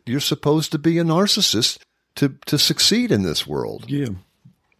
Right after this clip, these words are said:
Speaker 1: That's the messages you're being told. So I'm looking at this from the Chi perspective, going, "Well, wait a minute.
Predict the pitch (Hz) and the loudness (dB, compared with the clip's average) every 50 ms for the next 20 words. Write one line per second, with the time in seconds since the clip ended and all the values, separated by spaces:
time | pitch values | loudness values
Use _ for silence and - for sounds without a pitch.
0 | _ - 131 143 131 - - 139 135 143 175 214 208 - - 156 104 90 92 92 | _ -12 -10 -8 -6 -2 -2 0 2 2 2 4 4 4 2 2 0 0 -2 -2
1 | 78 82 98 104 92 82 113 110 113 120 113 - - - 151 214 143 92 76 - | 0 2 0 0 2 2 0 0 0 0 -2 -4 -4 -4 -2 0 0 0 -2 -4
2 | _ _ _ _ _ _ _ _ _ - - - 131 139 160 208 226 220 202 - | _ _ _ _ _ _ _ _ _ -2 2 4 4 6 6 6 6 6 4 4
3 | - 131 113 104 92 - 92 92 92 - - - _ - - - - - 110 107 | 4 4 2 2 2 2 2 2 2 2 -2 -6 _ -14 -12 -8 -4 -2 0 0
4 | 98 98 95 - - - - - 160 202 220 202 - - 90 - - - - 80 | 0 -2 -2 -4 -4 -2 0 0 0 0 -2 -2 -2 -4 -4 -4 -4 -6 -6 -6
5 | 67 64 - _ - 95 139 143 - _ _ _ _ _ _ _ - - 120 120 | -6 -6 -8 _ -6 -4 -4 -6 -10 _ _ _ _ _ _ _ -4 -2 0 2
6 | 120 117 113 113 113 110 _ _ _ _ _ _ _ _ _ _ _ _ _ - | 2 2 0 0 -2 -6 _ _ _ _ _ _ _ _ _ _ _ _ _ 0
7 | 127 131 123 135 175 226 233 196 120 92 80 73 64 60 62 - _ | 0 2 4 4 4 4 4 4 4 4 2 0 -2 -4 -8 -12 _